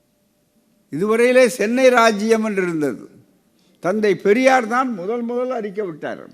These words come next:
சென்னை ராஜ்யம் என்பது நமக்கு அவமானம், தலைகுனிவு. அதுக்கு பதிலா தமிழ்நாடு என்று காரணம் போராமே என்று சொல்லி, இன்னும் கேட்டால் அவர்களுக்கு வேகமாக உதாரணம் சொன்னார்.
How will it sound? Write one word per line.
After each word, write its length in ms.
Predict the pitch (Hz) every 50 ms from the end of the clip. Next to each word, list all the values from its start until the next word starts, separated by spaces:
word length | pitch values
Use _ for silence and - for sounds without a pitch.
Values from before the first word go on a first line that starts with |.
| _ _ _ _ _ _ _ _ _ _ _ _
சென்னை 400 | - - 180 208 233 240 262 262
ராஜ்யம் 460 | 240 233 220 220 220 202 214 214 202 202
என்பது 220 | 196 190 202 214 220
நமக்கு 320 | 208 196 185 175 165 165 160 135
அவமானம், 520 | 135 170 208 220 220 202 185 160 131 113 107
தலைகுனிவு. 600 | 143 139 160 180 180 151 165 151 135 120 104 87 73 - - _ _ _ _ _ _ _ _
அதுக்கு 320 | _ - 147 165 165 165 156
பதிலா 420 | 143 147 170 202 220 220 226 240 240 220 190 180 175 - _ _ _ _ -
தமிழ்நாடு 600 | 160 160 175 220 254 254 262 269 269 277 262 262
என்று 320 | 254 240 226 220 233 208
காரணம் 460 | 170 190 180 165 160 156 151 110 - - -
போராமே 500 | 175 185 175 170 170 160 143 139 123 107 92 - _ _ _ _ _
என்று 220 | 180 196 208 220
சொல்லி, 400 | 165 214 226 254 254 262 254 226 170 120 - - - - _ _ _ _ _ _ _ _ _ -
இன்னும் 300 | 160 214 254 277 269 247
கேட்டால் 460 | 220 202 175 175 180 165 160 156 151 147 151 151 160 151 - _ _ _ _ _
அவர்களுக்கு 380 | 156 165 180 185 175 160 160 180 208
வேகமாக 440 | 240 220 220 220 214 214 208 185 170
உதாரணம் 420 | 170 202 220 226 220 208 202 160 -
சொன்னார். 320 | 185 160 143 120 92 -